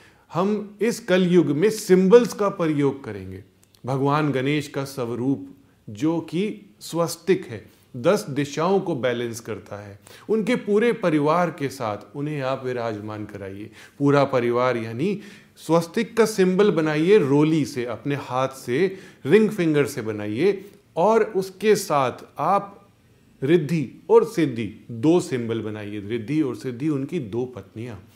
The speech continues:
शुभ और लाभ उनके पुत्र, एक तरफ शुभ, एक तरफ लाभ। ऐसा करने से आप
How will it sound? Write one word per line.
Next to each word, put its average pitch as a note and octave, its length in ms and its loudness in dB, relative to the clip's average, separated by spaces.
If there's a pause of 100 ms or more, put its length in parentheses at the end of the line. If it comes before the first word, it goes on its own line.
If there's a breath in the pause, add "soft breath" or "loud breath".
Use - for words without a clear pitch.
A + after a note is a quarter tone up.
(280 soft breath)
शुभ F#3+ 460 -2
और F3 140 0
लाभ A#2+ 520 0 (180 loud breath)
उनके F3 320 0
पुत्र, F3 480 -2 (460)
एक D#3+ 200 0
तरफ E3+ 260 -2
शुभ, G#3 440 -2 (220)
एक E3+ 240 -2
तरफ D3+ 320 -2
लाभ। A2 460 -4 (440 loud breath)
ऐसा F3+ 320 4
करने C#3+ 420 2
से - 420 -2
आप C3+ 480 0